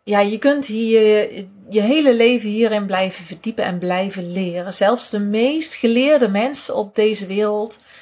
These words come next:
zijn nog dagelijks bezig met bewustzijn. Het is,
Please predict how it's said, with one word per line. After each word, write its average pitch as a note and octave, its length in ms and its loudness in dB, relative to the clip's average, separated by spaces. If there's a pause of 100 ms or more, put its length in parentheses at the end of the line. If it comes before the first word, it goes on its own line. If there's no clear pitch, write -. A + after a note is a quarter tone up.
zijn G#3+ 260 0
nog G3 140 -4
dagelijks A3+ 520 0
bezig G3 440 -6
met G#3 200 -6
bewustzijn. G3 760 -4 (680)
Het A3+ 140 -2
is, - 500 -2